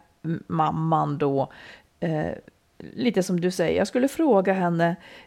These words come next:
eh, "Känns det knepigt att, att, eh, att, eh,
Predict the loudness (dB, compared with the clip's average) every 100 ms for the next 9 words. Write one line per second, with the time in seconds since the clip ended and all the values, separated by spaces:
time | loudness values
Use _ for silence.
0 | _ 0 2 2 0 0 -2 2 4 4
1 | 2 -2 0 -2 -4 -20 -8 -6 -6 _
2 | _ 0 2 2 -2 -8 -20 _ _ -8
3 | -8 -8 _ -10 -6